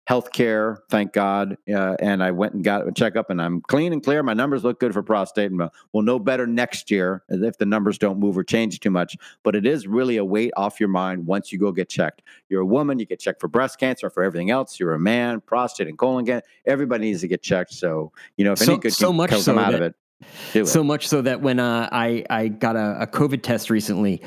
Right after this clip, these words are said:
Speaker 2: uh, I'm negative, by the way. Uh,
Speaker 1: Good, good.
Speaker 2: b-, uh, and, you know, the, uh, you could just tell that the, my, my primary care physician, who I haven't seen in about a year, uh, actually
Speaker 1: Right.
Speaker 2: maybe even before covid,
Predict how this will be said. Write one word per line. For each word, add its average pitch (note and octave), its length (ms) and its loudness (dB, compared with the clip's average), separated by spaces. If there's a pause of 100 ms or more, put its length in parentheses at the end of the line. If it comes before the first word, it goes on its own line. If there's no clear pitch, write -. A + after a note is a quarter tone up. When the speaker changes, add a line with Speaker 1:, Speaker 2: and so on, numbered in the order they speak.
(260)
Speaker 2:
uh, G#2+ 160 0 (180)
I'm A#2+ 140 2
negative, G2+ 460 0
by F#2 100 2
the F2 80 0
way. G2 160 -2 (280)
Uh, B2 480 4
Speaker 1:
Good, F2+ 240 -2
good. C#3 140 -2
Speaker 2:
b-, A#2+ 120 2
uh, A2+ 480 2
and, B2 440 2
you C#3 220 2
know, A#2 160 2
the, A2 460 2 (460)
uh, C3 40 0
you C#3+ 140 2
could C3 120 0
just D3+ 220 -2
tell D3+ 340 2
that A2 220 -2
the, G2+ 280 2 (120)
my, G#2+ 280 2
my A2 160 2
primary E3+ 440 0
care D#3+ 220 0
physician, B2 480 0
who F#3 100 4
I C4+ 60 0
haven't A#3+ 220 0
seen - 200 -2
in A2+ 100 2
about G2 200 0
a F#2+ 40 2
year, F#2+ 320 0 (440)
uh, A2+ 500 0
actually A#2+ 220 0
Speaker 1:
Right. G#2+ 160 4
Speaker 2:
maybe B2+ 160 0
even A#2 200 2
before A2 340 0
covid, G2+ 320 -2